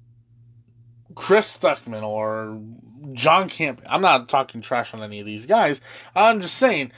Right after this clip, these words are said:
they, they do pick sides. They do pick sides. I am literally, my position on this whole Marvel and D C thing, I've always said, I love 'em both. I love 'em both.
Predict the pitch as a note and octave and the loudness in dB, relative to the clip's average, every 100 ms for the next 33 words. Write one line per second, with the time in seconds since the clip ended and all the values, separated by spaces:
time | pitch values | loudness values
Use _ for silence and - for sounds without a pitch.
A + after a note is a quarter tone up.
0 | - G#3+ D4+ C4 D#4+ D#4+ D4+ D4+ C#4 - | -12 0 2 4 4 6 6 4 0 4
1 | D#4 C#3 - - _ - G3+ A#3+ A#3 - | 4 2 -4 -20 _ -6 -4 -2 -4 2
2 | A#3 A#2 _ _ - - _ _ _ - | 2 2 _ _ -20 -20 _ _ _ -2
3 | E3+ B3 C#4+ B3 G3+ G3 G#3+ G#3 G#3+ F#3+ | 4 4 4 2 6 6 6 4 0 -4
4 | F3 F3 F#3 A#3+ A#3+ A#3 F3 D#3+ F#3 F3 | -6 0 0 0 -4 -4 -2 -2 -2 0
5 | D#3 D#3 - E3 C#3+ C3+ C#3+ C#3+ C#3 C3 | 0 -2 0 0 4 2 2 0 -2 -4
6 | B2+ C#3 B2 C#3 C3 - - - _ _ | -4 -6 -6 -6 -8 -16 -20 -20 _ _
7 | - B2 C#3+ D#3+ D3 - C3+ - _ _ | -10 -2 2 2 2 2 2 2 _ _
8 | _ _ _ _ _ _ _ _ _ _ | _ _ _ _ _ _ _ _ _ _
9 | _ _ _ _ _ _ _ _ _ _ | _ _ _ _ _ _ _ _ _ _
10 | - - C3 E3+ E3+ C#3+ C3+ A#2 G2 - | -20 0 4 6 6 4 -2 -6 -8 -10
11 | - _ _ _ _ _ _ - C3+ D3 | -20 _ _ _ _ _ _ -4 2 2
12 | C#3 B2+ G#2+ | 2 0 -4